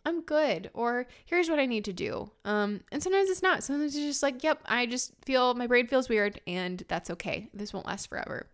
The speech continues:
So that's where I'm at this week. And, um, that's not the topic of this <laughs> podcast today, I don't think, um, that I wanted to share with you. Um,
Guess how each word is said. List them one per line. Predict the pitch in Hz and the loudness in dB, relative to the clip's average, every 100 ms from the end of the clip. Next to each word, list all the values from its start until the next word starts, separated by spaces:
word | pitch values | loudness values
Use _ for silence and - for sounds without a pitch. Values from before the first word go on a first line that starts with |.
| - - - | -20 -20 -14
So | - 269 226 | 4 6 8
that's | 240 392 - | 6 6 6
where | 302 | 4
I'm | 240 | 4
at | 240 226 | 2 0
this | 190 | -4
week. | 269 349 - - | -2 -4 -6 -2
And, | 233 240 226 226 - _ _ _ _ _ _ - - | 2 2 2 -2 -6 _ _ _ _ _ _ -20 -2
um, | 214 214 208 214 220 - - - - _ _ - | 2 4 2 0 -6 -12 -20 -20 -20 _ _ 2
that's | 262 233 | 2 2
not | 240 220 381 440 - - | 0 8 12 10 8 -6
the | 214 | -4
topic | 233 226 202 180 170 - | 0 4 4 4 -2 0
of | 180 175 190 | 0 0 2
this | 175 - | 0 0
<laughs> | - | 2
podcast | 190 196 185 - - 262 349 277 | 6 6 6 2 8 8 8 4
today, | 320 233 247 254 262 269 | 4 8 8 10 8 6
I | - 214 | 4 6
don't | 269 247 | 6 2
think, | 294 330 277 415 - - - - | 4 6 6 0 -8 -18 -18 4
um, | 254 247 240 226 | 8 10 8 6
that | 240 | 6
I | 233 | 6
wanted | 220 233 | 6 2
to | 240 | 0
share | - 226 | 2 4
with | 226 240 | 4 2
you. | 254 262 277 311 370 - - - _ | 0 0 2 2 0 -8 -20 -20 _
Um, | 233 247 240 233 220 | 6 8 8 4 2